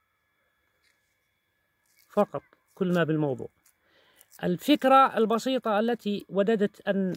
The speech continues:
آه، أخبركم إياها بأن الزعتر، آه، ي-، ي-، من الأفضل عند زراعته أن تكون التربة ناعمة مخلوطة بين الحمراء، التربة الحمراء، آه، الطينية، وبين،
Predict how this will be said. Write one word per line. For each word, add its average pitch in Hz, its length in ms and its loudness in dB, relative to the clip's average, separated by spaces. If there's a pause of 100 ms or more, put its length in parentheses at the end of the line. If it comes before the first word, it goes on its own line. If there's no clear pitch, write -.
(140)
آه، 175 640 -2
أخبركم 196 760 0 (280)
إياها 190 680 2
بأن 196 440 2
الزعتر، 208 760 0 (520)
آه، 175 460 0 (840)
ي-، 196 320 2
ي-، 190 500 2
من 247 180 6
الأفضل 165 500 2 (360)
عند 220 300 4
زراعته 214 760 2
أن 202 120 -2
تكون 220 280 -2
التربة 202 460 0 (380)
ناعمة 139 480 0 (140)
مخلوطة 220 580 2 (420)
بين 190 280 4
الحمراء، 180 1000 -2 (100)
التربة 196 280 0
الحمراء، 185 560 -2 (480)
آه، - 400 -4
الطينية، 220 480 2
وبين، 214 540 4